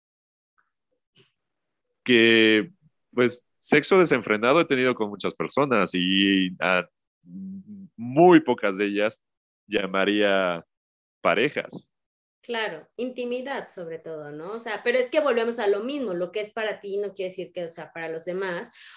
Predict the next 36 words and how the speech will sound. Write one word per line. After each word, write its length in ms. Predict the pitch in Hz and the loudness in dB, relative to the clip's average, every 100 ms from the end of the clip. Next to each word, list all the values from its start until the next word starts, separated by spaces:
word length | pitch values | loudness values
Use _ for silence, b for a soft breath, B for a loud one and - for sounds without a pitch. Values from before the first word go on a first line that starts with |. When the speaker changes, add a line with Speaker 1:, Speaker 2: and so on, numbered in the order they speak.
| B | B
Speaker 2:
o 120 | 220 | -4
sí, 200 | 220 302 | -2 -2
ya 100 | 277 | -2
a 40 | 262 | -2
lo 100 | 233 | -4
mejor 260 | 240 247 | -4 -6
tú 80 | 247 | -4
eres 160 | 233 233 | -4 -4
alguien 320 | 202 180 170 | -4 -4 -8
muy 100 | 175 | -8
sexual, 440 | 202 202 247 208 | -10 -8 -6 -6
pero 200 | 214 185 | -4 -6
justo 300 | 185 269 - | -6 -10 -10
si 160 | 175 190 | -12 -12
sucede 380 | 175 175 185 196 | -12 -8 -4 -4
algo, 300 | 190 190 214 | -4 -6 -6
pues 120 | 190 | -4
no 220 | 202 190 | -2 -4
por 140 | 202 196 | -6 -6
eso 200 | 185 190 | -6 -10
vas 220 | 175 - | -10 -14
a 40 | |
romper 280 | 151 147 147 | -16 -16 -14
la 120 | 139 | -12
relación, 480 | 151 156 165 254 254 B B B | -10 -10 -6 -6 -6 B B B
o 160 | - 202 | -4 -2
sí, 500 | 190 262 302 247 - | -2 -6 -6 -6 -10
¿sabes? 320 | - 202 254 - | -6 -2 -2 -4
Es 160 | 220 - | -10 -8
que 80 | 285 | -12
eso 200 | 302 302 | -10 -10
creo 240 | 240 240 | -8 -8
que 80 | 269 | -8
es 100 | 220 | -8
bien 220 | 233 220 | -8 -6
individual 760 | 240 233 190 185 185 175 185 | -6 -8 -10 -8 -6 -4 -6